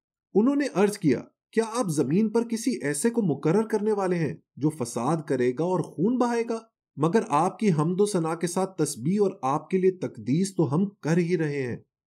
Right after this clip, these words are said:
फरमाया, "मैं जानता हूं जो कुछ तुम नहीं जानते।" इसका एक और रेफरेंस मैं आपको देता हूं जो कि है चैप्टर नंबर सिक्स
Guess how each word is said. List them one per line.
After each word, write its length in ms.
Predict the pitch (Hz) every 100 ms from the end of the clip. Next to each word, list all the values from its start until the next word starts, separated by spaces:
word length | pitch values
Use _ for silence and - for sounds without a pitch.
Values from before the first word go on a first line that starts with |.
| -
फरमाया, 560 | 131 143 165 131 90 _ _ -
"मैं 240 | 120 156 113
जानता 440 | 117 123 139 165
हूं 320 | 160 208 131
जो 380 | - 123 170 170
कुछ 320 | 156 170 - -
तुम 140 | 131
नहीं 500 | 165 139 104 120 151
जानते।" 480 | 127 123 110 110 85 _ _ _ -
इसका 280 | 196 - 262
एक 180 | 247
और 240 | 202 233 226
रेफरेंस 380 | 208 220 214 196
मैं 80 |
आपको 220 | 185 185 190
देता 280 | 151 143
हूं 140 | 185 208
जो 140 | 156
कि 120 | 156
है 160 | 180 196
चैप्टर 380 | - 139 - 170
नंबर 240 | 175 165
सिक्स 480 | 160 269 - -